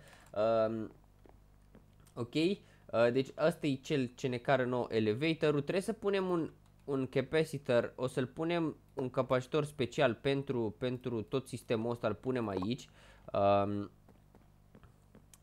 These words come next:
de fapt, nu-i bine, nu-i bine cum l-am pus. Nu, nu, nu cred că o să mai pun capacitorul. Și ce-mi place, uitați, se încarcă în inventar. Asta îmi place foarte, foarte mult, pentru că se încarcă în inventar,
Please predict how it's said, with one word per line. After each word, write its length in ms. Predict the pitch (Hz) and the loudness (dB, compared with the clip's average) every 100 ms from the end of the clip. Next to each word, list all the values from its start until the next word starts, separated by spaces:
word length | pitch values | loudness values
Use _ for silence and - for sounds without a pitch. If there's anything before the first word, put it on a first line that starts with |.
| - | -10
de 80 | 123 | 4
fapt, 260 | 147 147 | 4 4
nu-i 400 | 185 220 220 165 | -2 2 4 4
bine, 400 | 110 104 95 90 - | 4 -2 -4 -6 -10
nu-i 220 | 135 156 | -6 -4
bine 180 | 127 101 | -2 -4
cum 220 | 95 95 | -4 -8
l-am 140 | 92 87 | -8 -8
pus. 300 | - 87 - - - - - - - - - - - _ _ - - - | -10 -14 -12 -8 -8 -8 -20 -20 -20 -20 -20 -20 -20 _ _ -20 -20 -10
Nu, 240 | 135 156 156 | 0 2 2
nu, 120 | 165 | 2
nu 80 | 170 | 0
cred 160 | 170 196 | 0 0
că 100 | 185 | 0
o 60 | |
să 80 | 160 | 2
mai 120 | 135 | 0
pun 180 | 120 127 | 0 -2
capacitorul. 600 | 120 120 117 107 - 98 | -2 -2 0 0 0 -4
Și 120 | 95 | -4
ce-mi 180 | - 220 | 0 2
place, 220 | 220 226 | 4 4
uitați, 320 | 233 233 233 202 | 4 2 2 0
se 80 | |
încarcă 340 | 147 - 262 254 | 0 4 4 4
în 60 | |
inventar. 460 | 226 190 190 135 104 | 2 2 4 4 4
Asta 320 | - 175 - | 6 6 6
îmi 100 | 180 | 2
place 300 | 151 180 - | 4 2 2
foarte, 480 | 127 - 170 160 139 | -2 2 8 10 8
foarte 280 | 139 143 135 | 4 4 4
mult, 120 | 107 | 0
pentru 180 | 98 156 | 2 0
că 60 | 180 | -2
se 120 | 156 | -2
încarcă 320 | 143 151 147 | 2 2 2
în 60 | 123 | -2
inventar, 520 | 107 98 95 131 | 0 0 6 6